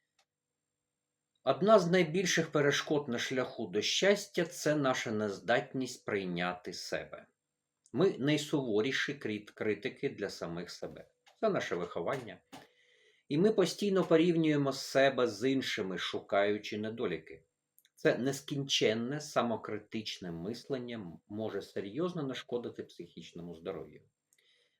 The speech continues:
Ми самі себе караємо, не даючи жодного шансу на відпочинок. Не дивно, що багато хто відчуває себе нещасним.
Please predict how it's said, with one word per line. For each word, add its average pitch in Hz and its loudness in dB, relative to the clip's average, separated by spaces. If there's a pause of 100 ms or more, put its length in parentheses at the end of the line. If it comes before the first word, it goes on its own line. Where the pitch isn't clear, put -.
Ми 196 2
самі 160 6
себе 120 2
караємо, 82 0 (420)
не 110 -4
даючи 98 -4
жодного 104 -6
шансу 139 -4 (500)
на 110 0
відпочинок. - -8 (580)
Не 208 4
дивно, 214 4
що 143 0
багато 113 2
хто 165 -2
відчуває 95 -2
себе 90 -8
нещасним. - -12